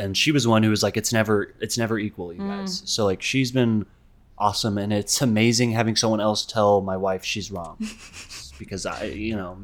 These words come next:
Speaker 1: you know, men, we can't do it. Even when we're right, we're wrong.
Speaker 2: And that's Kayla's least favorite thing to hear, so.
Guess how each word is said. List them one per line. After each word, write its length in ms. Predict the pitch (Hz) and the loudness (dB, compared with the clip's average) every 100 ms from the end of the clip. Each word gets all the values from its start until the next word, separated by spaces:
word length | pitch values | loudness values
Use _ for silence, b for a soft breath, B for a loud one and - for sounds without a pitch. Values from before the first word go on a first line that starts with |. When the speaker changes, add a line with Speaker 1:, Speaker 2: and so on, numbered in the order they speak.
| 101 | -6
Speaker 1:
you 120 | 120 | -4
know, 100 | 151 | -2
men, 380 | 131 117 113 107 | -4 -6 -8 -12
we 100 | 113 | -14
can't 300 | 117 139 117 | -8 -6 4
do 100 | 135 | 10
it. 240 | 117 104 113 | 10 8 4
Even 200 | 131 135 | 6 8
when 120 | 123 | 8
we're 100 | 120 | 10
right, 240 | 123 113 | 12 12
we're 140 | 101 107 | 8 4
wrong. 180 | 113 226 | 6 6
Speaker 2:
And 180 | 254 | 6
that's 160 | 277 269 | 6 4
Kayla's 380 | 269 233 220 202 | 0 0 0 0
least 180 | 214 214 | -2 0
favorite 240 | 202 196 | 0 0
thing 160 | 196 185 | -4 -6
to 60 | |
hear, 280 | 180 170 - | -4 -4 -6
so. 320 | - - 175 | -8 -6 -4